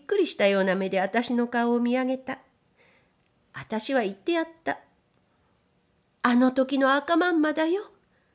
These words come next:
忘れたのかい？」って。あの子はポカンと口を開けた。そこでまたあたしは言ってやっ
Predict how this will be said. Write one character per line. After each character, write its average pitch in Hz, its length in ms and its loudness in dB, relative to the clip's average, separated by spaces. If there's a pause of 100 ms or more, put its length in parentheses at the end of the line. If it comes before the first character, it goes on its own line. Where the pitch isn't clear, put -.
(320)
忘 403 260 0
れ 415 100 2
た 415 140 0
の 381 140 2
か - 180 -6
い？」 440 80 0
っ - 20 -20 (400)
て。 - 220 -14 (1700)
あ 185 160 -4
の 190 160 0
子 190 220 -4
は - 220 -6 (180)
ポ - 140 0
カ 339 220 -4
ン 339 100 0
と 196 140 -4
口 214 300 -4
を 220 60 2
開 220 140 0
け 233 120 -4
た。 233 240 -16 (1200)
そ - 140 -8
こ - 160 0
で 349 80 0
ま 320 160 2
た 285 180 -2
あ 269 60 -4
た 262 160 -2
し 262 120 -4
は 254 60 4
言 240 120 0
っ - 20 -20
て - 160 -4
や 240 100 0
っ 240 40 -10